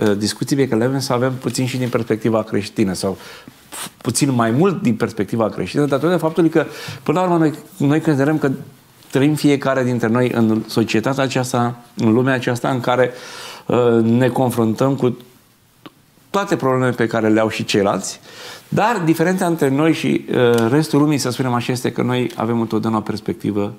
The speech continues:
creștină. Am mai discutat despre business, despre resurse umane, despre, uh, modul cum să ne raportăm la angajat, despre cum,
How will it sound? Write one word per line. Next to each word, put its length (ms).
creștină. 520
Am 100
mai 100
discutat 400
despre 260
business, 400
despre 220
resurse 360
umane, 380
despre, 460
uh, 380
modul 360
cum 160
să 140
ne 80
raportăm 520
la 160
angajat, 600
despre 280
cum, 420